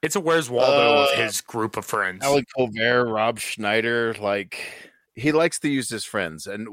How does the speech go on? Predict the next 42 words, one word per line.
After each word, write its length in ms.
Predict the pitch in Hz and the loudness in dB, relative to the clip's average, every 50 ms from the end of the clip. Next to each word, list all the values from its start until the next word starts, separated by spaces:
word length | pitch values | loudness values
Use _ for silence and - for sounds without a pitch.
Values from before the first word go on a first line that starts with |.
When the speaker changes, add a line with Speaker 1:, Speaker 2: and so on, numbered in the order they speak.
| 110 104 | -4 0
Speaker 2:
why 180 | 113 120 123 | 2 2 2
Speaker 1:
Yeah. 120 | 117 104 101 | 2 0 -2
Speaker 2:
wouldn't 400 | 107 107 104 101 92 - - 101 | -2 -2 -2 -4 -8 -8 -6 -4
you? 100 | 98 92 | -4 -4
If 140 | 92 - - | -4 -6 -12
you've 140 | - _ _ | -18 _ _
got 180 | - 143 143 - | -2 -2 -2 -2
the 80 | - 92 | -4 -6
power 440 | - - - 98 98 107 110 110 | -6 -4 0 2 2 4 4 2
to 140 | 107 98 90 | 0 -2 -8
do 300 | 85 _ - 95 101 107 | -10 _ -4 -4 -4 -4
so, 460 | 104 - - 117 113 113 117 117 117 - _ _ _ _ _ _ _ _ _ _ | -4 -2 0 0 0 0 -2 -4 -8 -12 _ _ _ _ _ _ _ _ _ _
okay, 220 | 170 175 - 170 147 | 0 0 2 2 2
we're 140 | 131 135 | 2 2
gonna 220 | 131 160 185 180 180 | 2 2 2 2 2
make 220 | 180 175 170 - | 2 0 0 0
a 40 | 160 | 0
mi-, 240 | 147 147 147 143 143 - | 2 4 4 4 2 0
a, 80 | - 123 | -2 -2
a 160 | 123 117 131 | -2 0 0
movie. 320 | 127 131 131 127 104 101 90 | 2 4 4 4 4 2 -2
Sure, 260 | - - - 123 127 | -2 0 2 2 2
it's 160 | 117 - - | 2 0 -4
business, 680 | 85 80 107 107 120 131 - - 175 170 160 - - - _ _ | -8 -2 0 0 0 0 -2 -4 -4 -4 -4 -6 -10 -16 _ _
but 60 | - 165 | 0 0
let's 220 | 165 160 - - | 2 0 2 0
have 240 | 156 143 123 131 - | 0 0 0 -4 -6
fun 280 | - 139 131 123 120 113 | -2 -2 -2 -2 -2 -2
while 120 | 110 107 | -4 -4
doing 320 | 101 104 - 101 95 92 90 | -4 -4 -4 -6 -6 -8 -10
it. 140 | 85 73 - _ _ _ _ | -14 -16 -18 _ _ _ _
Where 180 | - 117 139 147 | 2 4 4 4
should 240 | - - 160 139 131 | 4 0 -4 -2 -2
we 80 | 135 | -4
shoot 280 | 117 - - 143 123 - | -4 -4 -6 -6 -6 -6
this? 220 | 110 92 - - - | -8 -10 -10 -10 -6
Oh, 120 | - 165 165 | -4 -4 -2
let's 260 | 151 156 147 - - | -2 -4 -4 -6 -6
do 120 | - 165 156 | -6 -6 -6
it 80 | 131 | -2
down 280 | 139 135 131 131 131 127 | -2 0 0 0 0 -2
in 220 | 123 117 113 104 | -4 -4 -6 -8